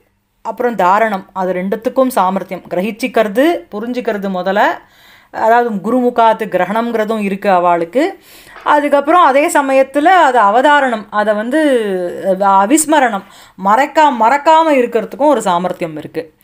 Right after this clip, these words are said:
ஏன்னா அவ வேதத்தை அறிஞ்சவா. அதோட என்ன, குஹ்யஜ்ஞத்துவம், வேத குஹ்யஜ்ஞாகா அப்படின்னு போடுறதுனால குஹ்யஜ்ஞத்வேன, அந்த குஹ்யஜ்ஞத்துவம்ங்கிற ஒரு வார்த்தையினால ஆத்தியாத்ம உபனிஷத் அர்த்த வேத, அஹ், வேதன தாரண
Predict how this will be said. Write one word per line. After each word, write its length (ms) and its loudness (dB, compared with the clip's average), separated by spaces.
ஏன்னா 100 -6
அவ 300 2
வேதத்தை 460 0
அறிஞ்சவா. 440 -4
அதோட 300 0
என்ன, 540 -4
குஹ்யஜ்ஞத்துவம், 800 -6
வேத 360 0
குஹ்யஜ்ஞாகா 920 0
அப்படின்னு 340 -6
போடுறதுனால 760 -4
குஹ்யஜ்ஞத்வேன, 1120 -4
அந்த 180 -10
குஹ்யஜ்ஞத்துவம்ங்கிற 960 -2
ஒரு 160 0
வார்த்தையினால 800 -2
ஆத்தியாத்ம 720 0
உபனிஷத் 560 -2
அர்த்த 400 2
வேத, 640 0
அஹ், 320 -6
வேதன 640 -2
தாரண 640 0